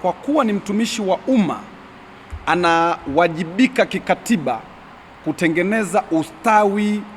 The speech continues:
wa wananchi. Katiba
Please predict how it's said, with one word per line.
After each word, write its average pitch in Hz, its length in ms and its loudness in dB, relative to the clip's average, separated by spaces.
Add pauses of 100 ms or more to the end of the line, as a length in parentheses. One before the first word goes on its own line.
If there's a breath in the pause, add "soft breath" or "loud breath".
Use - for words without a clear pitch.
(240)
wa 151 120 6
wananchi. 156 760 2 (1000)
Katiba 240 760 4